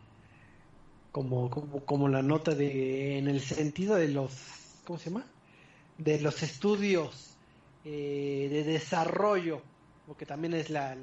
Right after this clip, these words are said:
también la, la otra cara. Hay desarrolladores, eh, tanto rusos como ucranianos, que están viviendo la afectación. En el caso de los, eh, devs, eh, bueno, de los, este, desarrolladores rusos,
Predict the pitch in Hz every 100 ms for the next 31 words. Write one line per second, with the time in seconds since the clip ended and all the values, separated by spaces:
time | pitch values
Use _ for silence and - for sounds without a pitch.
0 | 127 139 143 143 131 - 127 127 127 143
1 | 151 160 156 190 175 - - - - 147
2 | 254 294 - 208 190 180 170 185 196 247
3 | - - - - - - - - - -
4 | 165 147 143 139 139 135 135 - - 143
5 | 147 143 - 156 143 - 220 208 175 147
6 | 135 139 147 156 180 208 151 131 - -
7 | 160 170 170 151 143 156 156 143 127 123
8 | 143 - 135 123 - 156 139 135 - -
9 | - - - - 156 160 160 151 156 151
10 | 208 240 240 254 180 147 143 147 - -
11 | - 151 156 143 139 143 170 175 190 -
12 | 170 156 147 143 151 139 135 131 127 -
13 | - 139 135 147 135 131 139 143 160 180
14 | 175 185 240